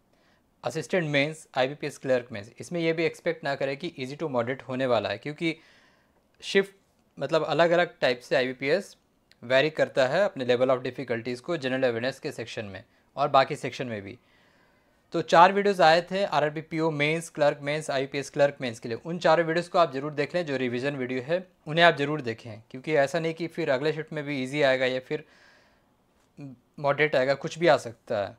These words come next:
और लास्ट के तीन चार मंथ से ही ज़्यादा क्वेश्चंस पूछे गए हैं। तो उनतीस सितंबर दो हज़ार चौबीस को जो फर्स्ट शिफ्ट हुआ आरआरबी पीओ मेंस, उसके बारे में हम बात करेंगे। आप चैनल पे फर्स्ट टाइम है तो बाकी वीडियोज़ को भी आप ज़रूर देखें, बैंकिंग अवेयरनेस, करंट अफेयर्स मंथली,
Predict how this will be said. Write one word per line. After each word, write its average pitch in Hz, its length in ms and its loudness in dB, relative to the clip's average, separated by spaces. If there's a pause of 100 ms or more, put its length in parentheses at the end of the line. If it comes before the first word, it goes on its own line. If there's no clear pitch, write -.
(140)
और 135 140 2
लास्ट 156 320 8
के 196 100 -6
तीन 170 180 -8
चार 151 220 2
मंथ 139 180 -4
से 143 200 -6
ही 147 160 -4
ज़्यादा 131 500 2
क्वेश्चंस 170 400 -6
पूछे 135 320 -8
गए 113 80 -2
हैं। 104 180 -8 (220)
तो 165 60 -4
उनतीस 165 440 -4
सितंबर 180 460 4 (320)
दो 131 80 -2
हज़ार 139 160 4
चौबीस 139 320 -4
को 160 80 -6
जो 147 100 -2
फर्स्ट 151 300 -2
शिफ्ट 143 180 -6
हुआ 143 120 0
आरआरबी 131 400 -4 (380)
पीओ 147 200 2
मेंस, 175 340 2 (500)
उसके 180 240 2
बारे 160 200 10
में 156 60 -4
हम 156 120 -6
बात 120 180 4
करेंगे। 107 360 -6
आप 135 200 4
चैनल 156 220 0
पे 156 100 -8
फर्स्ट 147 260 -2
टाइम 156 140 0
है 151 60 0
तो 156 100 0
बाकी 123 280 0
वीडियोज़ 151 240 -4
को 165 100 -4
भी 151 100 2
आप 143 100 6
ज़रूर 147 220 -2
देखें, 147 380 -4
बैंकिंग 127 340 0
अवेयरनेस, 139 540 2 (500)
करंट 165 280 8
अफेयर्स 160 360 0
मंथली, 151 460 -4